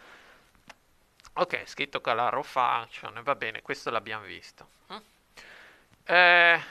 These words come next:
posso, posso scrivermele io le funzioni, eh? Eh, come ho scritto quella della prima slide, mi scrivo delle funzioni che prendono come parametri delle altre funzioni, cioè delle callback,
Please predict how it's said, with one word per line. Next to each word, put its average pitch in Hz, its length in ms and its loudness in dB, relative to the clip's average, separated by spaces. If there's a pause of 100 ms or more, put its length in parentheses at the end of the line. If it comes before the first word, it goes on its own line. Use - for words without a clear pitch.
(440)
posso, 240 640 4
posso 220 240 0
scrivermele 214 600 2
io 240 160 6
le 139 100 0
funzioni, 127 760 -4
eh? 156 220 -6 (500)
Eh, 139 260 2
come 156 200 -2
ho 156 40 0
scritto 151 400 -4
quella 151 200 4
della 135 220 4
prima 202 280 -2
slide, 175 600 4
mi 131 120 -18
scrivo 139 460 -2
delle 120 220 -4
funzioni 233 800 -2
che 196 100 2
prendono 185 480 4
come 196 180 -2
parametri 165 760 0
delle 208 200 0
altre 139 280 4
funzioni, 120 500 -10
cioè 143 140 -4
delle 131 240 -4
callback, 107 400 -8